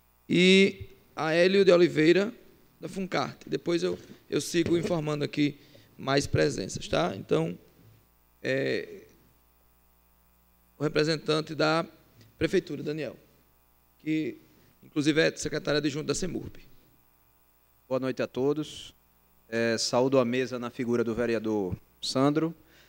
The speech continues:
Speaker 2: Saúdo os demais colegas que estão compondo a mesa e a plenária, né? Tem vários rostos conhecidos aqui de, de várias batalhas já, né? Em prol do, da, da nossa cidade, não só em aspectos urbanísticos, como ambientais também, né? Da,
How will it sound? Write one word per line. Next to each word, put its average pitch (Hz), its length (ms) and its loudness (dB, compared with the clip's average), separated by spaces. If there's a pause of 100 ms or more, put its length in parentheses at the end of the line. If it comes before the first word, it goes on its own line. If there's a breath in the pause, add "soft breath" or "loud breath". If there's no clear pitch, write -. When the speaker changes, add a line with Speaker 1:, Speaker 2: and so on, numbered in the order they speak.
(160 soft breath)
Speaker 2:
Saúdo 143 320 4
os 139 100 4
demais 143 380 2
colegas 131 520 2
que - 80 0
estão 143 220 4
compondo 143 380 2
a 147 40 4
mesa 160 320 4
e - 20 6
a 165 40 0
plenária, 156 440 2
né? 143 120 2
Tem 139 160 0
vários 139 260 6
rostos 139 380 -2
conhecidos 147 760 0
aqui 139 280 0
de, 131 220 0
de 131 140 -2
várias 139 340 4
batalhas 135 600 4
já, 123 240 2
né? 139 280 0 (400 soft breath)
Em 139 160 0
prol 139 300 6
do, 135 440 2 (320)
da, 139 140 6
da 135 220 4
nossa 143 240 2
cidade, 131 640 4
não 135 200 -2
só 139 320 4
em 131 140 0
aspectos 127 580 -4
urbanísticos, 127 720 -2
como 131 200 2
ambientais 120 580 2
também, 117 440 -2
né? 135 200 -2
Da, 117 260 2